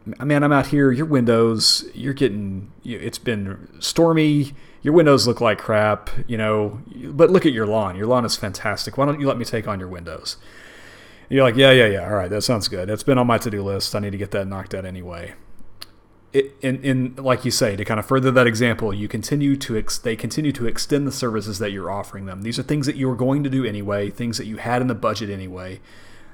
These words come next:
They've now made it really difficult to displace them because you now have somebody that's handling,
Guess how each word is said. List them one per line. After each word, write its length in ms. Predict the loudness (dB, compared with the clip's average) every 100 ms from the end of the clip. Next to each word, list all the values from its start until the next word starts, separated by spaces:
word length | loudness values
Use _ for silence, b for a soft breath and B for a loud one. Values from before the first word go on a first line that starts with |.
| B -2
They've 220 | 0 2
now 160 | 2 2
made 160 | 4
it 80 | 2
really 320 | 0 0 0
difficult 580 | 0 -4 -4 -4 -6 -10 -18 -18 -20 _
to 240 | -6 -4 -4
displace 640 | -6 -6 -6 -6 -6 -2
them 280 | -2 -4 -8 -12 -12 -16 -12
because 420 | -6 0 0 0 B B B B B B
you 160 | -2
now 160 | 0 0
have 240 | 2 0
somebody 320 | 0 -4 -2 -4
that's 160 | -4
handling, 560 | -6 -4 -6 -6 -10